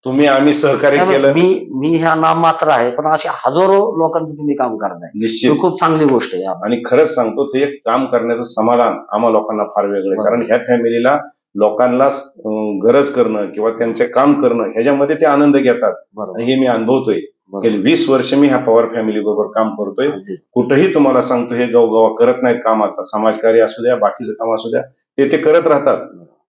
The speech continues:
Speaker 1: आणि त्यांचं म्हणणं की आपल्याकडनं परमेश्वर करून घेतोय
Speaker 2: अगदी.
Speaker 1: आणि ते सातत्य ठेवतात. आणि त्याच्यामुळे ह्या फॅमिलीमध्ये आम्ही फार मोठ्या गोष्टी शिकलोय, अनुभव घेतलाय.
Speaker 2: बरोबर.
Speaker 1: आणि जे आपल्या तालुक्यामध्ये जे कमतरता आहे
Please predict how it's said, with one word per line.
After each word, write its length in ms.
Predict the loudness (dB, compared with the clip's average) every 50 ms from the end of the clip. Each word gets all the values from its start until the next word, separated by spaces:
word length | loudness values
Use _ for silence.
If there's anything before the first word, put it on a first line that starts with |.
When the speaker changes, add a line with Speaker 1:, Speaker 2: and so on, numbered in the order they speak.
| _ _ -8
Speaker 1:
आणि 160 | -8 -6 -4
त्यांचं 320 | -2 -2 -2 0 0 0
म्हणणं 220 | 2 2 2 2 2
की 300 | 2 0 -2 -4 -6 -8
आपल्याकडनं 500 | -12 -14 -12 -12 -6 -2 -2 0 0 0
परमेश्वर 400 | -2 -4 -4 -4 -4 -2 -2 -2
करून 280 | 0 0 2 2 2 2
घेतोय 280 | 0 0 0 0 0
Speaker 2:
अगदी. 220 | -2 -2 -6 -10 -18 _ -4
Speaker 1:
आणि 140 | -2 -2 0
ते 120 | 0 0
सातत्य 480 | 0 0 0 0 0 -2 -2 0 -2 -2
ठेवतात. 380 | 0 0 -2 0 -2 -4 -4 -6 -10 _ _ _ _ _ _ _ _ -6
आणि 120 | -4 -4
त्याच्यामुळे 500 | -2 0 2 2 2 4 4 4 4 4
ह्या 120 | 2 0
फॅमिलीमध्ये 760 | 0 2 0 0 0 0 0 -2 -2 0 2 2 2 2 0 -4 -10 -20 _ _ _
आम्ही 240 | -2 0 0 0 0
फार 240 | 0 0 2 2 2
मोठ्या 320 | 4 2 2 2 2 2 2
गोष्टी 540 | 2 -2 -4 -6 -6 -6 -6 -6 -6 -8 -8
शिकलोय, 480 | -6 -6 -4 0 2 4 4 4 2 0 -6 -12 -16 _ _ _ -8
अनुभव 340 | -6 -4 -2 0 0 2
घेतलाय. 420 | 2 0 0 0 2 2 2 0 -2 -6 -12 _ -16
Speaker 2:
बरोबर. 300 | -16 -16 -16 -12 -10 -8
Speaker 1:
आणि 100 | -8 -6
जे 200 | -4 0 2 2
आपल्या 320 | 2 2 0 0 0 0 2
तालुक्यामध्ये 680 | 2 2 2 2 0 0 0 0 0 2 2 2 2 2
जे 220 | 2 2 2 2
कमतरता 640 | 2 2 0 0 0 2 2 0 2 2 0 0 0
आहे 160 | -2 -6 -8